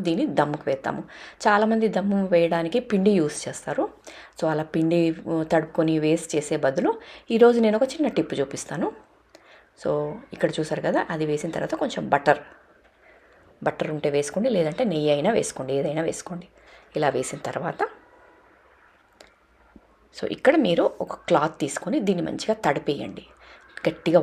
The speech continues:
వాటర్ అంతా బట్టి వా-, పిండేసి నేను ఇలా పర్ఫెక్ట్గా క్లోజ్ చేసి, దీని మీద ఇలా మూత పెట్టుకొని, ఆ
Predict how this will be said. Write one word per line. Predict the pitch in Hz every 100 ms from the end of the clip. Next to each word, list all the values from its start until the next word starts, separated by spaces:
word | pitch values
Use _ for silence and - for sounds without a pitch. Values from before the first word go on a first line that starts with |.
| 143
వాటర్ | 143 - 147
అంతా | 147 135 151
బట్టి | - - 160 156
వా-, | - 135
పిండేసి | 139 147 - 415 - - - _ 175
నేను | 160
ఇలా | 151 - 143
పర్ఫెక్ట్గా | 180 - 175 175 170 147
క్లోజ్ | 139 139 -
చేసి, | 156 151 381 - - - - -
దీని | 175 165
మీద | 165 156
ఇలా | 151 156
మూత | 170 190
పెట్టుకొని, | 165 - 208 403 -
ఆ | -